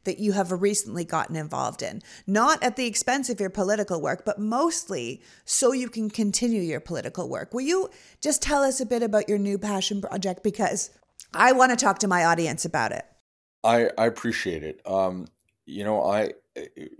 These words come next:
Speaker 2: life t-, gives you a lot of curveballs, uh, and for me right now, one that got thrown at me, uh,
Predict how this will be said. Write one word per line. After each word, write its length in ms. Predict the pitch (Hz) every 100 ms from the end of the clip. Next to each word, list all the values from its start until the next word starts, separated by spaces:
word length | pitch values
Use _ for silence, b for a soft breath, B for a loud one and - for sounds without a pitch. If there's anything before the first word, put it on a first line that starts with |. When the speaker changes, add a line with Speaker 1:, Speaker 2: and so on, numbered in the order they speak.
| - - _ - -
Speaker 2:
life 360 | 95 98 104 113 - -
t-, 200 | - - 95
gives 300 | 92 85 -
you 320 | 95 92 - _ _ _ -
a 40 |
lot 200 | 85 87
of 80 | 95
curveballs, 880 | - 95 80 - 78 85 113 - - -
uh, 360 | 76 78 78 78 -
and 480 | 78 78 78 78 76 _ _
for 280 | - - 90
me 160 | 98
right 380 | 98 92 90 -
now, 340 | 90 87 92
one 440 | 101 82 85 90 87
that 240 | 82 -
got 240 | 80 78 -
thrown 200 | 95 90
at 120 | -
me, 360 | 80 78 78
uh, 340 | 76 71 71